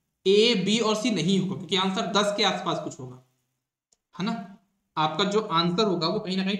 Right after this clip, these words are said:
टेन के आसपास होगा, लेकिन यहाँ पे जो आंसर दिया वो कितना दिया हुआ आपका, सत्रह सत्रह दिया हो, तो सत्रह वाला आंसर होगा क्या, नहीं होगा ना। तो ऐसे भी आप लोग question को target कर सकते हैं। चलो next question पे move करते हैं अपन लोग।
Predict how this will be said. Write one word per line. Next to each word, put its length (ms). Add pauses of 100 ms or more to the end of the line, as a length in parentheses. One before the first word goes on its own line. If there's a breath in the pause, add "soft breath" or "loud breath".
टेन 240
के 80
आसपास 440
होगा, 160
लेकिन 220
यहाँ 200
पे 120
जो 160
आंसर 360
दिया 200
वो 120
कितना 280
दिया 180
हुआ 160
आपका, 280 (1400)
सत्रह 360
सत्रह 280
दिया 180
हो, 80
तो 100
सत्रह 320
वाला 160
आंसर 200
होगा 200
क्या, 180
नहीं 180
होगा 180
ना। 100 (1000)
तो 120
ऐसे 240
भी 160
आप 160
लोग 140
question 280
को 80
target 340
कर 100
सकते 220
हैं। 160 (3750)
चलो 440
next 220
question 260
पे 100
move 120
करते 220
हैं 80
अपन 140
लोग। 140